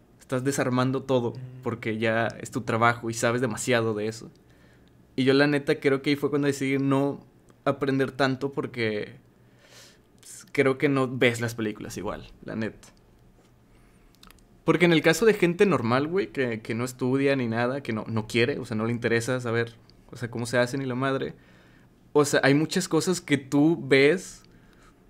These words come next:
Speaker 1: pero, o sea, que tú vives, que tú sientes, pero no sabes el por qué. O sea, lo del aspect ratio que decíamos, o sea, sí funciona,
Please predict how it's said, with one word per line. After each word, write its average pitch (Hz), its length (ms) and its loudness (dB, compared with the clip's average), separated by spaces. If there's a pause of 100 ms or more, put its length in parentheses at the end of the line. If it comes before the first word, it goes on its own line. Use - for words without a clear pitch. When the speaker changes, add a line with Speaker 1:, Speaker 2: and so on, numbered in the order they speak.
(240)
Speaker 1:
pero, 127 540 6
o 123 40 -8
sea, 135 140 2
que 127 120 0
tú 165 220 0
vives, 175 420 2
que 139 80 -8
tú 170 120 -6
sientes, 165 440 2
pero 135 180 2
no 143 160 2
sabes 147 440 0
el 117 80 -6
por - 200 -12
qué. 107 260 -4 (280)
O 127 80 -2
sea, 139 140 2
lo 131 140 2
del 127 220 2
aspect 127 300 -2
ratio 131 320 0
que 127 100 -2
decíamos, 120 500 -2 (720)
o 139 80 4
sea, 123 280 2 (100)
sí - 240 -2
funciona, 156 840 2